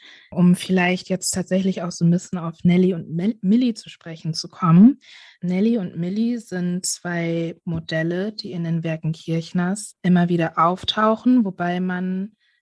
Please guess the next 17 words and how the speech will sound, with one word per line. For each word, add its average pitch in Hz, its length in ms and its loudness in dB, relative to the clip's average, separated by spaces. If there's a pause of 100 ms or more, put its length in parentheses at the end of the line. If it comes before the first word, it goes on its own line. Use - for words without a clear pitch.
tatsächlich 180 440 -6
leider 180 240 -2
nicht 196 300 2
sagen 180 320 -4
kann, 180 500 -6
ob 165 140 -10 (240)
deren 170 400 0
Namen 165 340 2
wirklich 160 420 -8
Nelly 160 340 2
und 156 160 -8
Millie 147 260 -2
gewesen 151 500 -4
sind, 240 380 4
weil 170 160 2
es 165 160 -2
auch 156 240 -4